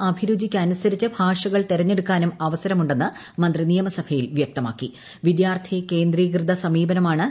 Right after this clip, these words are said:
കരിക്കുലം പരിഷ്കരണത്തിന്റെ ഭാഗമായി സ്വീകരിച്ചിട്ടുള്ളതെന്നും ശ്രീമതി ബിന്ദു പറഞ്ഞു. ശ്രീനാരായണ ഗുരുവും മഹാത്മാഗാന്ധിയും ശിവഗിരിയിൽ കൂടിക്കാഴ്ച നടത്തിയതിന്റെ സ്മരണയ്ക്ക്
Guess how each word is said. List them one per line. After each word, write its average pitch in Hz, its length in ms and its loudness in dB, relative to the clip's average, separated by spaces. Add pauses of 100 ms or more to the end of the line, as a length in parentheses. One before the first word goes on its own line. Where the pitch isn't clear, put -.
കരിക്കുലം 185 500 0
പരിഷ്കരണത്തിന്റെ 170 720 -2
ഭാഗമായി 160 420 0 (280)
സ്വീകരിച്ചിട്ടുള്ളതെന്നും 190 1000 0
ശ്രീമതി 143 420 -2
ബിന്ദു 143 260 -2
പറഞ്ഞു. 117 360 -6 (760)
ശ്രീനാരായണ 247 800 2
ഗുരുവും 175 440 4
മഹാത്മാഗാന്ധിയും 165 1040 0 (260)
ശിവഗിരിയിൽ 196 720 2
കൂടിക്കാഴ്ച 180 600 -2
നടത്തിയതിന്റെ 156 580 0
സ്മരണയ്ക്ക് 151 640 -2